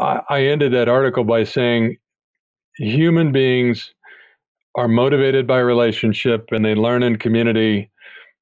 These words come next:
And that's not gonna change for m-, many generations to come. So this is still very much a, a human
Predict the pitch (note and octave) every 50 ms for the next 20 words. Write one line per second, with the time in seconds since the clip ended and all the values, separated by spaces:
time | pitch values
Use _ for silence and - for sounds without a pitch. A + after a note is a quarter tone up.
0 | _ _ - - B2+ A2+ A#2+ C3 C#3 C#3 - - C3+ B2+ C3 - - B2+ A#2+ A2
1 | G#2 - - B2 A#2+ A#2 A2+ A2 G#2 F#2+ - - - A2 A2 A2 A2 A2 G#2+ G#2
2 | A#2 - - B2 B2+ - - C#3+ - - D#3 C3+ C3+ C#3 C3+ C3 B2+ A#2+ A2 G2+
3 | G#2+ _ _ _ _ _ _ - A2 B2+ C3 B2 A#2+ A#2 A#2+ A#2+ A2 - B2+ G#2+
4 | G2+ - - - A2+ A2 - A#2 A2+ G#2 F#2+ F#2+ F#2 - _ _ _ - B2+ B2
5 | A2+ C3+ C3 - - C#3 - - - E3 D#3+ D3+ B2+ C#3 C#3 C#3 B2+ B2 B2 A#2
6 | - - C3 A#2 A2+ A2 A2 - _ - - - - - - - _ _ _ _
7 | - - A#2 G2+ - - D3 D3 C#3+ C#3+ C3+ B2+ B2+ B2 A#2+